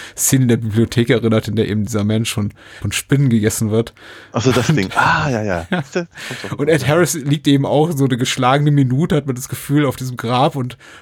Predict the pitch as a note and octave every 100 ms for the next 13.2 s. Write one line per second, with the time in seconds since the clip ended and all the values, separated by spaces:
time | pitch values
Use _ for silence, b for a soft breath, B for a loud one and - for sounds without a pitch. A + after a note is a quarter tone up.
0 | _ C3+ D#3 F3+ G#3 C4 C4 B B _
1 | - F#3 G#3+ C4 D4 D#4+ A3+ B B B
2 | A#3 C4 C#4+ - F#3+ A#3+ A#3+ B3 C#4+ -
3 | F3+ - - F#3 A3 D#3 C#3 C#3+ C#3+ A#2+
4 | A#2+ A#2+ A#2+ C3 - A#2 A2+ B2 B2 A2+
5 | E3+ A#2 A#2 A#2+ C3 A#2 A2 - B2+ C#3+
6 | D3 C#3 E3+ - C3+ F#3 - - B2 -
7 | B2 F3 - A#2+ C3 C3 C3+ B2 C3+ D3+
8 | C#3 G#2 G2 F2+ - _ _ _ _ _
9 | _ _ - D3 - C#3 C3+ D#3+ - A#2+
10 | A#2 - C#3+ C#3 B2+ - A#2 - - -
11 | C3+ A2+ E3 - A#2+ - - - - -
12 | A2 - - - - - - A2 - -
13 | - -